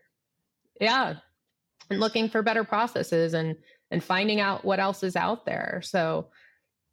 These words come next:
that's, you know, I think that from a standpoint of, of how that relationship can really be two ways, that's one of the ways that, that we try to, you know, I think, learn from each other and gain value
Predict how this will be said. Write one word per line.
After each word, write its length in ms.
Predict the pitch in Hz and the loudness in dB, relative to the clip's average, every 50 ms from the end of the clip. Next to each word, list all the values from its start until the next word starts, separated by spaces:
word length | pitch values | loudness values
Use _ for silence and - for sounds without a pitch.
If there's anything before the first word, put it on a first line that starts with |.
| _ _ _ _ - | _ _ _ _ -2
that's, 320 | - 226 254 247 - - - - | 0 0 0 0 -2 -10 -8 -4
you 80 | 190 208 | 0 0
know, 180 | 196 165 120 - | 0 0 0 0
I 80 | - 208 | -2 0
think 360 | - 208 214 208 - - - | 0 0 -2 -2 -6 -4 -4
that 260 | 185 175 - - - | -2 -2 -2 -6 -8
from 240 | - - 196 190 190 | -4 -4 -2 0 0
a 300 | 175 170 175 175 - 180 | 0 0 -2 -4 -6 -8
standpoint 640 | - - - 240 220 208 214 208 - 214 196 185 170 | -10 -6 -4 -2 0 0 0 0 0 0 2 2 2
of, 280 | 160 165 165 - - - | 0 0 -2 -4 -8 -4
of 140 | 180 170 160 | -4 -4 -4
how 640 | - - 196 185 180 180 180 180 180 180 175 - - _ - | -2 -2 0 0 2 2 2 2 0 0 -2 -2 -6 _ 0
that 160 | 185 165 - | 0 0 2
relationship 880 | 190 180 175 180 185 185 185 - 180 170 165 - - - 165 156 - - | 0 0 0 2 0 0 0 0 -2 -2 -2 -2 -2 -2 -2 -2 -2 -4
can 160 | - 185 170 | -4 -4 -2
really 280 | 165 170 175 180 175 170 | 0 0 2 2 0 0
be 400 | - 170 165 160 156 156 - - | 0 -2 -2 -2 -2 -4 -6 -8
two 240 | - - - 208 175 | -12 -2 0 0 2
ways, 640 | 165 165 160 160 156 147 139 - 156 156 143 - - _ _ _ _ - | 2 2 0 2 0 0 -2 -4 -4 -6 -8 -10 -16 _ _ _ _ -6
that's 300 | 165 185 185 180 - - | -2 0 0 0 -2 -4
one 160 | 175 175 170 | -4 -2 -2
of 60 | 160 156 | -2 -2
the 80 | 160 | -2
ways 380 | 151 147 - - - 160 - - | -2 -2 -4 -4 -4 -6 -6 -4
that, 260 | 165 - - - - | -4 -4 -4 -6 -6
that 140 | 165 151 151 | -6 -4 -4
we 100 | 165 160 | -4 -6
try 240 | - - - 156 151 | -6 -6 -4 -4 -2
to, 300 | 147 151 - - - - _ - | -2 -2 -4 -4 -6 -8 _ -8
you 100 | 170 151 | -6 -6
know, 160 | - - - _ _ _ _ _ _ _ _ _ - | -6 -8 -12 _ _ _ _ _ _ _ _ _ -10
I 40 | 165 | -10
think, 460 | 156 - - - - - - - _ _ _ - | -8 -6 -8 -8 -8 -12 -16 -20 _ _ _ -6
learn 320 | - 208 208 208 208 190 | -2 0 0 2 0 -2
from 200 | - - 175 160 | -2 -2 -4 -2
each 200 | 156 147 - - | -2 -4 -4 -6
other 420 | 147 - - - - - - - _ - | -6 -6 -6 -6 -8 -8 -10 -12 _ -4
and 160 | 180 180 175 175 | -2 -2 0 0
gain 260 | 175 165 175 170 160 | 0 0 0 0 0
value 640 | 165 151 - - - - 65 65 - - - - | 0 -2 -2 -2 -4 -4 -4 -6 -6 -6 -6 -8